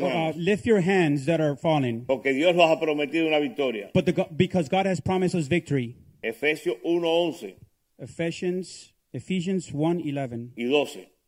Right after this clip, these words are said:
Speaker 2: And twelve.
Speaker 1: En él asimismo tuvimos herencia, habiendo sido pre-, predestinados conforme al propósito del que hace todas las cosas según el designio de su voluntad, a fin de que seamos para alabanza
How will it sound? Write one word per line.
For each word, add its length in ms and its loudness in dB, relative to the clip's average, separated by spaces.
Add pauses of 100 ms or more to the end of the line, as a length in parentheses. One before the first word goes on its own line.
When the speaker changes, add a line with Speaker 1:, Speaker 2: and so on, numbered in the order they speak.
(220)
Speaker 2:
And 120 -8
twelve. 320 -10 (460)
Speaker 1:
En 400 4 (100)
él 380 6 (120)
asimismo 720 0
tuvimos 440 0
herencia, 680 2
habiendo 500 0
sido 420 0
pre-, 480 0 (100)
predestinados 840 0
conforme 600 0
al 180 2
propósito 1000 -6 (360)
del 320 4
que 160 4
hace 380 2
todas 280 4
las 160 2
cosas 380 -2
según 460 0
el 240 2
designio 1040 -6
de 240 -2
su 100 -6
voluntad, 560 -4 (460)
a 160 4
fin 260 -2
de 140 2
que 120 0
seamos 440 2
para 380 4
alabanza 800 -2